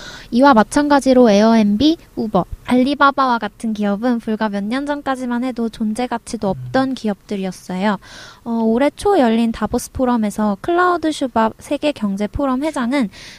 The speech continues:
제사 차 산업혁명을 화두로 제시했어요. 어, 슈밥 회장은 제사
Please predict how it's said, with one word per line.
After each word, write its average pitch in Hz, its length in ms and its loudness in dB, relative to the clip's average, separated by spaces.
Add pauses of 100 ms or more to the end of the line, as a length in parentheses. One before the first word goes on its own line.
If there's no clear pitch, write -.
제사 226 380 -2 (100)
차 - 160 0
산업혁명을 285 840 0
화두로 320 380 0
제시했어요. 208 920 -4 (420)
어, 214 220 -2
슈밥 392 340 2
회장은 302 480 0
제사 220 320 -6